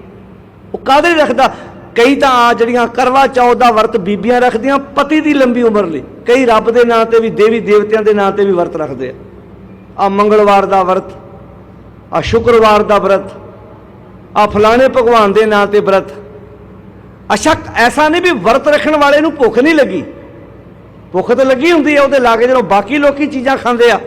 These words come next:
ਦਿਲ ਉਹਦਾ ਵੀ ਕਰਦਾ ਹੈ। ਪਰ ਉਹ ਕੀ ਕਹਿੰਦਾ, "ਜੇ ਮੈਂ ਅੱਜ ਭੁੱਖਾ ਰਹਿ ਗਿਆ ਤੇ ਮੇਰੇ ਭਗਵਾਨ ਜੀ ਮੇਰੇ ਤੇ ਬੜੇ,"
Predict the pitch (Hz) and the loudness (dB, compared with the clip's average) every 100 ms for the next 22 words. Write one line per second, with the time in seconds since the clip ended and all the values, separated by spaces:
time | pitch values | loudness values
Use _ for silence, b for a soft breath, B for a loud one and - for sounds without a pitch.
0 | - - - - - - - - - - | -12 -20 -20 -20 -20 -20 -20 -20 -20 -20
1 | - 110 165 202 214 262 254 208 175 147 | -20 -6 -2 2 2 2 0 -2 -4 -4
2 | 143 - - - - - - - - - | -8 -12 -20 -20 -20 -20 -20 -20 -20 -20
3 | - - - - - 202 240 240 247 233 | -20 -20 -20 -20 -4 2 2 2 -2 -2
4 | 277 269 165 - - - - - - - | 0 2 0 -2 -14 -20 -20 -20 -20 -20
5 | - - - 175 247 269 262 247 226 - | -20 -20 -8 0 2 4 2 2 0 -6
6 | 170 196 214 208 254 247 233 226 214 214 | -4 -2 2 2 2 2 2 2 2 2
7 | 214 202 202 170 160 208 196 196 196 185 | 0 0 0 0 -2 0 0 2 0 0
8 | 175 214 269 - | 2 2 0 -4